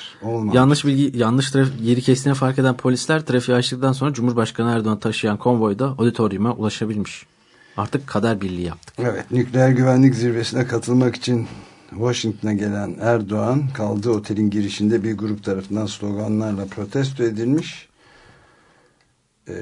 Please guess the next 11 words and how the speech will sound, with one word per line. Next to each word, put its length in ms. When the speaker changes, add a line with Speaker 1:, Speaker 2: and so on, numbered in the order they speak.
Speaker 1:
Erdoğan'ın 480
korumaları 760
da 80
garip 400
sesler 460
çıkararak 560
sloganları 680
bastırmaya 580
çalışmışlar. 680
Bu 80
da, 140